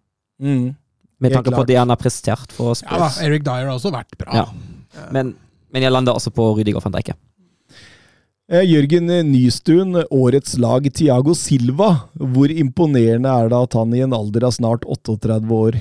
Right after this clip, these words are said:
Speaker 1: i-, driver som han driver på, spør, eh, Nystuen.
Speaker 3: Eh, fordi han vil ha han inn på årets lag?
Speaker 1: Eh, åpenbart.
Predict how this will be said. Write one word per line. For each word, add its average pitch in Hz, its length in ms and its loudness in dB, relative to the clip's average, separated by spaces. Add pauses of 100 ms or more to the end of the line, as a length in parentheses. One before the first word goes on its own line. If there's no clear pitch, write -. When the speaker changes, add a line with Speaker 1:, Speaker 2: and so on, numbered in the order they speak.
Speaker 1:
i-, 110 200 -6
driver 110 440 -2
som 110 280 -4
han 117 240 -4 (260)
driver 123 300 0
på, 190 260 2
spør, 131 340 0
eh, 113 240 0
Nystuen. 107 380 -8 (640)
Speaker 3:
Eh, 139 500 -2
fordi 147 260 -4
han 135 120 -4
vil 135 120 0
ha 131 80 0
han 123 100 -2
inn 123 100 -6
på 135 120 -2
årets 123 220 -2
lag? - 120 -2
Speaker 1:
Eh, 135 240 2
åpenbart. - 640 -4